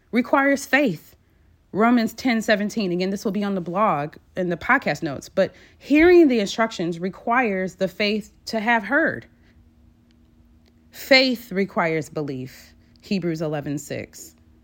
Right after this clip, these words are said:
Belief means that we simply trust God. So obedience requires instructions, that you have an instruction to follow out, execute.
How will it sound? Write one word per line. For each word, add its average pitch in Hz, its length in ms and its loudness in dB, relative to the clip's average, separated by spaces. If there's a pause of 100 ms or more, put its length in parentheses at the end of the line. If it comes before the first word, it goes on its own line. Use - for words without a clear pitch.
(460)
Belief 220 720 2
means 156 520 0
that 151 240 -2
we 160 160 -4
simply 139 360 -8
trust - 300 -12
God. - 220 -16 (1400)
So 175 240 0
obedience 196 500 -2
requires 185 560 0 (300)
instructions, 170 680 -2
that 143 160 -10
you 139 140 -8 (480)
have 185 540 4
an 165 120 0
instruction 160 800 -4
to 156 200 -10
follow 143 420 -2
out, 120 240 -14 (200)
execute. - 540 -8